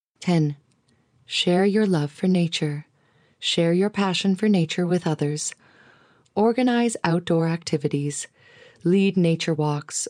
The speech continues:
or simply inspire conversations about the beauty and importance of our natural world. By sharing, you create a ripple effect of nature connection.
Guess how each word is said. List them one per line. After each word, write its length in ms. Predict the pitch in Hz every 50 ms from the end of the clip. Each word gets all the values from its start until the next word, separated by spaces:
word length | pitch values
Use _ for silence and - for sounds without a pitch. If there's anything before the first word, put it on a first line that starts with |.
| -
or 140 | - 185 180
simply 460 | 165 - - 214 220 208 - 220 196
inspire 480 | 180 170 160 - - - 165 160 165 160
conversations 880 | 160 - 165 156 151 147 151 147 - 156 160 165 - - 156 143 135 -
about 240 | 156 143 151 143 -
the 80 | 151
beauty 480 | 135 127 151 175 185 175 147 127 131 135 - - - - - - - _
and 180 | - 190 185 175
importance 680 | 165 170 160 - - 202 220 175 156 139 135 - - -
of 160 | - 170 151
our 140 | 160 156 156
natural 520 | 151 151 151 160 151 - - 165 147 139
world. 460 | 135 139 147 151 139 131 131 127 - - _ _ _ _ _ _ _
By 140 | - 180 190
sharing, 580 | 180 - - 190 190 190 185 170 151 151 156 - _ _ _ _ _ -
you 240 | 185 190 220 233
create 400 | 233 - - 277 277 277 269 226
a 80 | 202 170
ripple 340 | 151 175 180 175 - 160 143
effect 380 | 139 131 - 151 139 - -
of 100 | 143 127
nature 320 | 135 135 139 151 - - 135
connection. 640 | - - 139 131 127 - - - 139 135 131 139